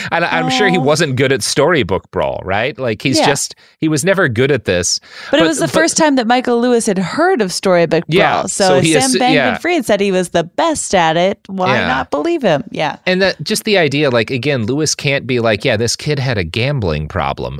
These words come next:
Speaker 1: and he also owned a bank." <laughs> So it, it became
Speaker 2: Right.
Speaker 1: everyone's issue. But, like, you're
Speaker 2: He's
Speaker 1: not
Speaker 2: the bank man.
Speaker 1: It's hard to portray someone as smart if they're just addicted to gambling, right? Because that's not a smart person thing. It actually, a lot of smart people are horrible addicts
Speaker 2: Well,
Speaker 1: in a
Speaker 2: it's
Speaker 1: variety of ways, but, like,
Speaker 2: Sure.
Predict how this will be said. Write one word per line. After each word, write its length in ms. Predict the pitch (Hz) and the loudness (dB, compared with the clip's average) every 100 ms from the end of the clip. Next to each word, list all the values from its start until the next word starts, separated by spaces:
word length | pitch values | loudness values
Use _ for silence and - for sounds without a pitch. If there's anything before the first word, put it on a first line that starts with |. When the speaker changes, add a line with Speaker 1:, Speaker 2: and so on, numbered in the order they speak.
| - - | -14 -4
Speaker 1:
and 260 | 120 104 | -2 -2
he 200 | 98 123 | -2 -2
also 540 | 107 123 - 131 113 - _ | 0 0 0 0 0 -4 _
owned 300 | 120 143 131 | -2 0 0
a 40 | 98 | -2
bank." 480 | 92 120 98 - - | 0 0 -2 -6 -6
<laughs> 60 | - | -2
So 140 | 131 135 | 0 -2
it, 100 | - 113 | -4 -4
it 120 | 196 | -2
became 260 | 185 180 180 | -2 0 0
Speaker 2:
Right. 140 | 285 165 | 2 0
Speaker 1:
everyone's 560 | 156 175 131 127 110 | 0 0 2 0 2
issue. 360 | 113 - 123 107 - - 175 - | 0 2 -2 -2 -6 -12 -6 -4
But, 140 | 147 | 0
like, 300 | 160 151 - - - | 0 -2 -8 -20 0
you're 160 | 170 | 2
Speaker 2:
He's 60 | 190 | 4
Speaker 1:
not 220 | 196 190 | 2 0
Speaker 2:
the 60 | 294 | 0
bank 320 | 339 349 269 | 0 -2 -2
man. 760 | 285 359 440 370 214 160 165 - _ - | 0 2 2 2 0 -2 -6 -14 _ -4
Speaker 1:
It's 160 | 160 | -4
hard 240 | 165 202 190 | 0 0 0
to 80 | 170 | -4
portray 460 | - 160 - 143 | -2 -4 0 -2
someone 360 | 147 151 127 120 | 0 -2 0 0
as 100 | 113 | 0
smart 340 | - 131 113 - | 0 0 0 -2
if 140 | 101 | -4
they're 120 | 110 95 | -2 -2
just 260 | 104 - | -2 -4
addicted 460 | 104 95 95 - 85 | -4 -4 -4 -4 -6
to 60 | 82 | -4
gambling, 540 | 82 80 65 50 50 - | -4 -4 -8 -14 -16 -8
right? 300 | 90 107 - | -4 -4 -4
Because 260 | 120 120 | -4 -2
that's 240 | 107 160 - | -2 -2 -2
not 160 | 170 | -2
a 60 | 117 | -2
smart 400 | - 113 92 - | -4 -4 -4 -6
person 320 | 85 73 65 | -8 -8 -10
thing. 140 | 73 110 | -6 -2
It 80 | |
actually, 300 | 160 - 120 | 0 0 -2
a 60 | 107 | 0
lot 160 | 120 92 | 0 0
of 60 | |
smart 280 | - 110 101 | -2 -4 -2
people 280 | 110 92 90 | -4 -2 0
are 120 | 85 | 0
horrible 380 | 120 110 90 92 | 0 0 0 0
addicts 320 | 98 98 - | 0 0 -2
Speaker 2:
Well, 20 | 101 | -2
Speaker 1:
in 40 | |
a 20 | |
Speaker 2:
it's 60 | 95 | 0
Speaker 1:
variety 360 | 127 170 131 104 | 0 0 2 0
of 80 | 101 | 2
ways, 180 | 95 - | 0 -2
but, 140 | 120 | -2
like, 260 | 120 113 - | -2 -2 -6
Speaker 2:
Sure. 320 | 226 208 | -6 -6